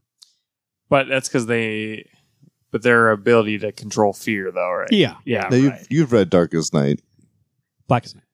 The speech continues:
Speaker 3: Blackest Night.
Speaker 1: Yeah, I read Blackest
Speaker 3: Okay.
Speaker 1: Night, which is pretty cool 'cause, like, you were talking about how you got started in monthly comics.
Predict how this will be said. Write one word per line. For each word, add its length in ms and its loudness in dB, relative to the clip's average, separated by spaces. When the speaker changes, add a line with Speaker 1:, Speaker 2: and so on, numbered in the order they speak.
Speaker 3:
Blackest 380 -2
Night. 60 0
Speaker 1:
Yeah, 100 0
I 40 -6
read 180 -2
Blackest 320 -8
Speaker 3:
Okay. 100 -8
Speaker 1:
Night, 120 -8
which 140 2
is 80 -4
pretty 240 2
cool 240 4
'cause, 140 0
like, 140 -4
you 80 -8
were 60 -6
talking 200 0
about 140 -4
how 60 -6
you 180 -6
got 160 2
started 260 -2
in 80 -4
monthly 260 -8
comics. 500 -10